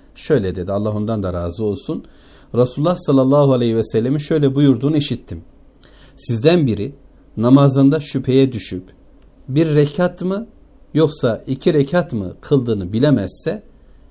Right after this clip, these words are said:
bir rekat kılmış gibi devam etsin. İki mi yoksa üç rekat mı kıldığını bilemezse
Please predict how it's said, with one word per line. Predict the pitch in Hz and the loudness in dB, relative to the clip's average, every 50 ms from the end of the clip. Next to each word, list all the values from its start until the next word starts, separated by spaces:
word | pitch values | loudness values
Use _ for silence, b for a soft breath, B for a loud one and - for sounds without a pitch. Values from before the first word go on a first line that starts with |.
| b _ _ | b _ _
bir | 185 208 196 165 | 2 4 4 4
rekat | 160 151 147 - - 180 151 - - - _ | 2 -2 -2 0 -2 -2 -2 -2 -8 -16 _
kılmış | - - 143 135 147 147 143 - | 0 2 2 4 4 2 0 -2
gibi | - - 131 143 170 185 208 - - - _ _ | -6 -6 -4 -2 -4 -4 -6 -10 -16 -20 _ _
devam | 147 131 127 117 101 90 | 4 4 4 4 2 -2
etsin. | 87 82 - - - 82 - - - - - b b b b b b b b b _ - | -4 -8 -10 -12 -14 -16 -16 -20 -20 -20 -20 b b b b b b b b b _ -6
İki | 131 135 - - 208 180 | -6 -4 0 2 2 4
mi | 147 151 180 202 202 - - _ _ _ - _ _ - | 4 2 2 0 -4 -10 -16 _ _ _ -20 _ _ -8
yoksa | - 123 147 151 - - - 131 117 - - - _ - | 0 0 0 0 0 0 0 0 0 0 -4 -10 _ -2
üç | 180 180 - - | -2 -2 0 -2
rekat | 143 123 120 120 - 151 147 147 147 | 0 0 0 0 2 0 0 0 -2
mı | 120 110 107 | -6 -8 -6
kıldığını | - - 120 107 104 110 101 98 90 98 | -4 -4 -4 -4 -4 -4 -4 -4 -4 -2
bilemezse | 101 123 127 117 101 95 - - - - 175 226 - | -2 -2 -2 -2 -2 -4 -8 -8 -6 -6 -6 -6 -8